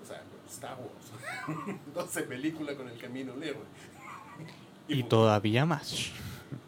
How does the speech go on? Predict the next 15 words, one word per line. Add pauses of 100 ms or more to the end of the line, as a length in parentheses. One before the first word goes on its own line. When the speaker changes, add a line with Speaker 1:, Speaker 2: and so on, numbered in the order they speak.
(520)
Speaker 1:
Y
funciona. (180)
Speaker 2:
Y
Speaker 1:
Lo
Speaker 2:
funciona.
Speaker 1:
hacen
bien, (320)
porque,
eh, (200)
es
como
la
cocina,
hay
buena,